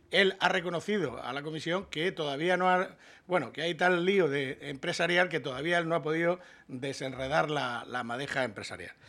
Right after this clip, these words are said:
Bueno, pues como todo, eh, volvemos a, a, a decir lo mismo. Esto era un proyecto que se gestionaba, que se diseñaba y sobre todo que se ejecutaba con el conocimiento de muy poca gente, ¿eh? Y,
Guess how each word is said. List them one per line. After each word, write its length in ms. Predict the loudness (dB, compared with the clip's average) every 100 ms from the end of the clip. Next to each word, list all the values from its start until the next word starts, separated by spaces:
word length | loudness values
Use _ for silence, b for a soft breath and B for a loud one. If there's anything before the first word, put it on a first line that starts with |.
| B B 0
Bueno, 320 | 0 0 -4
pues 200 | -8 -8
como 300 | -6 -6 -2
todo, 480 | 2 4 6 4 0
eh, 560 | -10 -8 -6 -6 -6 -10
volvemos 540 | -10 -10 -2 0 0 -2
a, 220 | -2 -4
a, 420 | -4 -8 -8 -8
a 40 | -10
decir 300 | -10 -10 -8
lo 80 |
mismo. 360 | -6 -6 -6 -14 B B B B _ -12
Esto 240 | -8 -4
era 100 | -2
un 80 | -2
proyecto 680 | -4 -4 -4 -2 -4 -4 -10 _ _
que 340 | -6 -2 -2
se 180 | -4 -10
gestionaba, 760 | -10 -12 -10 -4 -2 0 0 -2
que 100 | -6
se 160 | -10
diseñaba 640 | -10 -10 -6 -2 0 0 -4
y 60 | -8
sobre 220 | -12 -6
todo 200 | -4 -2
que 100 | -4
se 100 | -6
ejecutaba 720 | -8 -8 -4 2 4 4 0 B B B B
con 240 | -2 0 0
el 140 | -2
conocimiento 760 | -2 -4 -4 -4 -6 -4 -6 -6
de 220 | -6 -4
muy 260 | -2 -4
poca 480 | -6 _ -6 -6 -6
gente, 380 | -6 -6 -8 -16 _ _ -16
¿eh? 260 | -12 -12 -14
Y, 600 | -18 -16 -16 -16 -18 -20